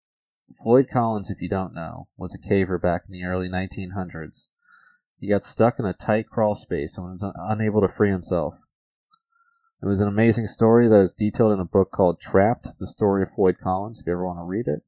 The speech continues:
Don't recall the author. Calling our passage Floyd's Tomb was not only a tribute to Floyd, but a commentary of the si-,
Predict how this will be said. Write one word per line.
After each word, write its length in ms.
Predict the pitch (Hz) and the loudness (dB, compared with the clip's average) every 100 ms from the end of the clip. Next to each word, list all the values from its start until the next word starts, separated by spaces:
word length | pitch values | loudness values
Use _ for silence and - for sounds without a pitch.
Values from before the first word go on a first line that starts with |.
| _ _ _ _ _ _ _ - | _ _ _ _ _ _ _ -2
Don't 180 | 107 - | -2 0
recall 280 | - 104 | 6 8
the 120 | 92 95 | 8 6
author. 360 | 95 117 131 _ _ _ _ _ _ _ _ _ - | 6 4 -2 _ _ _ _ _ _ _ _ _ 4
Calling 300 | 151 147 147 | 10 12 12
our 100 | 139 | 8
passage 640 | - 131 131 147 135 120 | 10 10 10 10 10 8
Floyd's 480 | - - 131 117 - | 2 8 10 10 4
Tomb 640 | - 156 131 110 110 113 _ _ - | 0 2 4 2 -2 -8 _ _ -6
was 180 | 107 117 | -4 2
not 140 | 113 | 4
only 180 | 113 107 | 6 4
a 40 | |
tribute 300 | 101 120 110 | 6 8 8
to 80 | - - | 2 -6
Floyd, 460 | - 139 110 95 92 - _ - | 6 10 10 10 6 -4 _ 2
but 100 | 98 | 2
a 40 | |
commentary 920 | 95 - 120 113 - 110 98 92 90 92 _ _ _ _ - | 4 2 2 2 4 6 8 6 2 -2 _ _ _ _ 2
of 260 | 101 90 101 | 4 2 -2
the 100 | 101 | 0
si-, 480 | 92 - 104 101 95 | 0 4 6 6 4